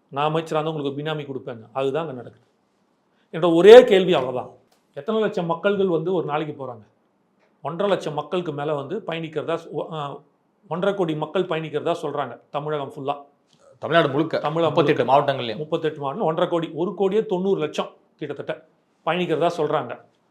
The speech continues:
Speaker 1: அப்போ கம்மி தான், அதுக்கு மேல தான் இருக்கும் எனக்கு தெரிஞ்சு.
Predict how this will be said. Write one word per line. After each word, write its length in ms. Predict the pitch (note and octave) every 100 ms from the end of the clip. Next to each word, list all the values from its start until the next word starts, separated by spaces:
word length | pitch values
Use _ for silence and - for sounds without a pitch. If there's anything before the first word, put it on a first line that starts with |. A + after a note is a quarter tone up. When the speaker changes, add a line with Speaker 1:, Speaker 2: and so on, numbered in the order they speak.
| _ -
Speaker 1:
அப்போ 600 | C#3 - C3 C#3 G3 - _ _ _ _ _ _ -
கம்மி 220 | C#3+ G3+
தான், 240 | G#3+ G3 - - -
அதுக்கு 280 | - C#3 D3
மேல 80 | D#3+
தான் 120 | F3+
இருக்கும் 200 | F3 E3+
எனக்கு 280 | D3 C3 D3
தெரிஞ்சு. 360 | B2 A2+ B2